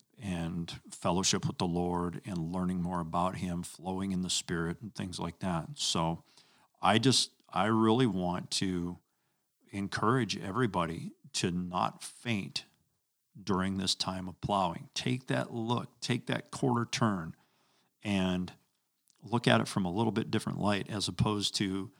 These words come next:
the drudgery of it all, which sometimes I've been guilty of it. I ain't gonna lie. Uh, it was even just, you know, a couple of days ago, I'm sitting here going, "I'm supposed to be this big dude that is like the encourager, and I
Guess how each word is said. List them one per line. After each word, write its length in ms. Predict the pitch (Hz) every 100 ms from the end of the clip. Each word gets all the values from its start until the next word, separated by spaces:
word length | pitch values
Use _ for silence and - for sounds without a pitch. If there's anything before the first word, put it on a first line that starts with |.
| _ _ -
the 80 |
drudgery 520 | 87 101 107 131 101 90
of 120 | 85
it 80 | 82
all, 220 | 78 90
which 220 | 110 -
sometimes 560 | - 107 104 104 92 92
I've 200 | 90 107
been 220 | 110 90 85
guilty 420 | 92 104 - 82
of 140 | 80
it. 120 | 101 - - _
I 100 | 101
ain't 140 | 117 -
gonna 160 | 101
lie. 480 | 82 87 104 87 - - _ _ _ _ _ _ -
Uh, 420 | 92 87 80 76 - - _ _ _ -
it 60 |
was 300 | 101 90 - - - - -
even 280 | 107 98 98
just, 200 | 101 - -
you 100 | 107
know, 160 | 98 92
a 120 | 110 -
couple 340 | - - 117
of 60 | 107
days 260 | 107 139
ago, 320 | - 78 78 - - -
I'm 140 | 101
sitting 220 | 101 117
here 100 | 107
going, 340 | 107 98 90 95 - _ _ - _ _ _ _ _ _ _ _ -
"I'm 140 | 135
supposed 340 | 147 190 175 -
to 60 |
be 180 | 120 139
this 240 | 139 135 -
big 380 | 113 120 135 117
dude 360 | 123 127 120
that 280 | 110 101 101
is 420 | 113 101 98 92 95
like 200 | 104 -
the 120 | 113
encourager, 640 | 98 92 107 110 110 101 98
and 120 | 92
I 240 | 101 143